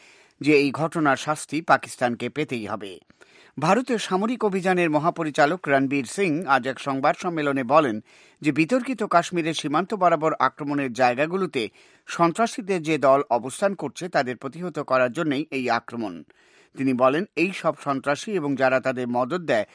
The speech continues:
তাদের বিপুল ক্ষতি সাধন করা হয়েছে।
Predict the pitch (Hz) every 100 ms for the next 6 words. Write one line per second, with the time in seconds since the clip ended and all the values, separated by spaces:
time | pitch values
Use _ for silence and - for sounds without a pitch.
0 | _ - 131 135 135 123 151 143 - 135
1 | 147 123 113 _ - - 151 113 117 117
2 | 113 113 101 123